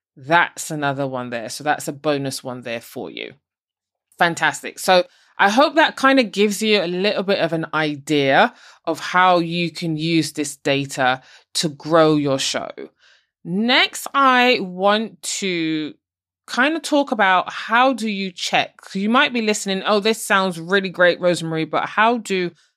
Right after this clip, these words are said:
I check my podcast analytics? Where can I find this information?" Well, there are three places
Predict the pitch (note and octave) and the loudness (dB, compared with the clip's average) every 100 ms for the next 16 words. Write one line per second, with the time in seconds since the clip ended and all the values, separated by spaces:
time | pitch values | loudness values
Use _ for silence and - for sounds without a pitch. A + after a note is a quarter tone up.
0 | _ F3+ F3 F3+ - - F#3+ - E3 E3+ | _ 2 2 0 -4 0 0 0 -2 0
1 | D#3 - - F3+ - D3 - D3 C#3 C3 | 0 -4 -4 -4 0 0 0 -6 -4 -4
2 | A#2+ - D3+ C#3+ F#3 G3 G#3 - F3 D#3+ | -6 -10 -10 -2 2 4 2 -4 -6 -6
3 | - F3 D#3 D3+ C#3+ C#3+ D3+ C#3+ C#3+ B2+ | -4 -2 -2 -2 -6 -8 -10 -10 -8 -8
4 | - - - _ _ _ _ _ _ F3 | -8 -12 -16 _ _ _ _ _ _ 0
5 | G#3+ G#3+ G#3+ G#3 - C#4+ C#4+ B3+ G#3+ G#3 | 2 4 2 2 -2 2 2 2 0 0
6 | F#3+ F3+ | 0 0